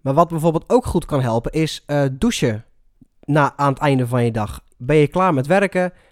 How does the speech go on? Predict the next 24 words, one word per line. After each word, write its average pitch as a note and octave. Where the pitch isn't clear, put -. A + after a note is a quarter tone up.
Eh, C#3+
neem D#3+
even E3+
een C#3
douche. E3+
Geef -
even D#3+
je, C3+
je C#3
lichaam E3
het D3+
signaal D#3
van, C#3+
"Joh, D3+
even D3
een C#3+
opfrisser. E3+
Je C#3
bent C3
nu D3+
klaar, F3
eh, C3+
met C#3
werken." D3